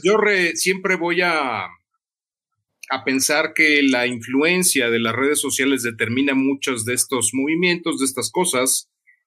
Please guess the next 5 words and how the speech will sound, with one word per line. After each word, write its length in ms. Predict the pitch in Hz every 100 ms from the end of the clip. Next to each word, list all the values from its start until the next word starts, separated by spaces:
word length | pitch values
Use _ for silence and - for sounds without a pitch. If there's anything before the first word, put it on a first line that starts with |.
| _
no 280 | 135 165 185
porque 680 | 208 190 156 127 104 92 - _ _ _ _ _ _ _ _ _ _ _ _ _ _
posiblemente 680 | 170 - 226 226 226 226 202
sean 260 | - 202 202
originadores, 1080 | 175 175 147 143 135 143 143 101 - -